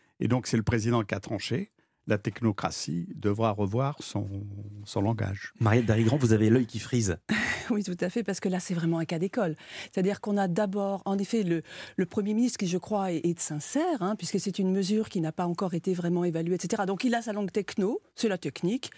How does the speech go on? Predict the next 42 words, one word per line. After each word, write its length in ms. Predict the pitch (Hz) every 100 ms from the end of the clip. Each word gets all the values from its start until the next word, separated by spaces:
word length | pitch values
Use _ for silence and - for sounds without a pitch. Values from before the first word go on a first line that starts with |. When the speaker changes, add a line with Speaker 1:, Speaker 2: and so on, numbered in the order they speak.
| - - -
Speaker 3:
Et 100 | 185
puis, 380 | - 247 285 - _ _ -
quand 160 | 226
même, 220 | 214 247 240
Emmanuel 340 | 214 196 185
Macron, 280 | 180 - 214
qui 180 | - 226
aussi, 480 | 226 - - 262 - - -
euh, 380 | 180 175 165 160
manie 440 | 175 185 185 208
cette 200 | 185 175
langue-là, 380 | 165 160 190 240 - -
là, 360 | 208 240 269 - -
il 120 | 214
fait 180 | - 220
de 60 | 175
la 100 | 170
politique. 540 | 170 160 - - - - -
Et 260 | 190 214 _ _ _
à 120 | - 202
ce 140 | -
moment-là, 360 | 170 156 175 185
il 120 | 156
dit, 100 | 185
bah, 160 | 127
il 60 | 156
faut 120 | 226
faire 220 | 185 190
un 80 | 175
geste 240 | 170 160 156
symbolique. 400 | 151 135 175 175
Donc, 140 | - _ -
bon, 140 | 151 127 -
soyons, 320 | - 190 175
soyons 560 | - - 233 226 220 185
clairs, 480 | 226 190 233 285
hein, 180 | 147 208
soyons, 380 | - 180 185 220 - - - - -
on 100 | 233
l'annule, 380 | 220 185 247 226
on 100 | 175
annule. 240 | 190 196